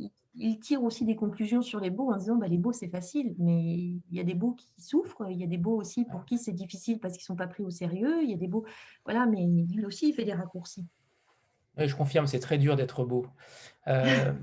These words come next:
Speaker 1: <laughs>
Speaker 2: bon, alors, <laughs> euh,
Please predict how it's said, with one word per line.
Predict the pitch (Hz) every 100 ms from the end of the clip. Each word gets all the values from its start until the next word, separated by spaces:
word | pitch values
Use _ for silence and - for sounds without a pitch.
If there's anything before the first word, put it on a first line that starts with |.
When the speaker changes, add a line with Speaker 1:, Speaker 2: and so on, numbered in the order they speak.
| - _
Speaker 1:
<laughs> | _ _ _
Speaker 2:
bon, | 139 170
alors, | 170 165 147
<laughs> | - - - - - _ _ _ _ _ _ _ _ _ - - - - - -
euh, | 160 147 143 139 143 -